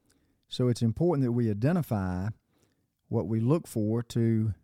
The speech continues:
determine if someone essentially is promoting a communist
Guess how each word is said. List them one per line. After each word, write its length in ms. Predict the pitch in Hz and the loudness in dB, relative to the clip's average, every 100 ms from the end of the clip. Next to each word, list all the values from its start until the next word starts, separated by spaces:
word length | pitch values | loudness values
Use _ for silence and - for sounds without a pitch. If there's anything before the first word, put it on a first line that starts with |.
| _ _ _ _ _ | _ _ _ _ _
determine 460 | 110 - 175 123 107 | -4 0 2 2 0
if 100 | - | -2
someone 500 | 131 123 113 110 - _ _ _ - | 0 2 2 2 -2 _ _ _ -6
essentially 580 | 113 - 135 - 120 113 | -4 0 0 0 -4 -2
is 340 | 101 104 - _ _ _ _ - | -2 -4 -8 _ _ _ _ -4
promoting 520 | 117 120 131 120 113 | 2 4 4 4 2
a 100 | 95 | -4
communist 760 | - - 143 135 127 110 - | -8 -6 -2 0 0 -2 -6